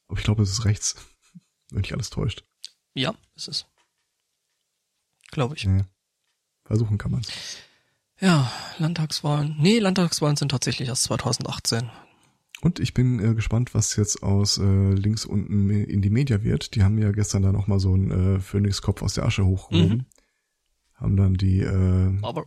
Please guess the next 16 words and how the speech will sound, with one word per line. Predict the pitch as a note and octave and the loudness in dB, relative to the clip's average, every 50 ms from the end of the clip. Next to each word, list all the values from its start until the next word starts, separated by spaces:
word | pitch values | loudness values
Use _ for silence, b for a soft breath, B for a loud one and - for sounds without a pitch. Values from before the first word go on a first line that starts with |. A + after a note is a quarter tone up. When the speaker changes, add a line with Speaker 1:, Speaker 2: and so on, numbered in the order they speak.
| - - - | -10 -12 -6
Speaker 1:
Declaration | - - - - F#2+ G2 G#2 A#2+ - - G#2+ | -4 -2 0 2 2 4 4 2 2 0 -2
of | G#2 - - | -2 -2 -2
Independence | - A#2+ A#2 A2+ - - A2 G#2+ G#2+ - | 0 0 2 2 4 4 2 2 2 -2
of | - - | -8 -6
the | G#2 | -4
Cyberspace | - - - A2 A2 G2 - - - F#2+ F#2+ F#2 - | -2 0 0 2 2 0 0 0 2 2 2 2 0
teilweise | - - F2 F2+ F2+ F#2+ F#2 F#2 F#2 G2 F#2+ | 0 0 0 0 2 2 2 2 0 0 -4
zitiert. | - - - - - G2+ A#2+ | -4 -6 -6 -2 0 2 2
Speaker 2:
Und | C#3 D3+ D3 D3 - | 2 2 0 -2 -2
ein | - B2+ B2+ B2+ B2+ | -2 0 0 0 0
schönes | - D3 D3 D3 C#3 - | 0 2 2 2 2 0
Bild | - C3+ C3 | 0 -2 0
von, | - - A#2+ A#2+ A#2+ | 2 0 0 2 2
äh, | - B2 A#2+ | 0 -2 -2
Barbara | - - B2 B2+ B2 B2+ B2 | 0 0 0 2 2 0 0
Streisand. | - - - B2+ A#2 D3 - E3 F3+ G3 - | -2 -4 -2 -2 -2 0 0 -2 -2 -4 -6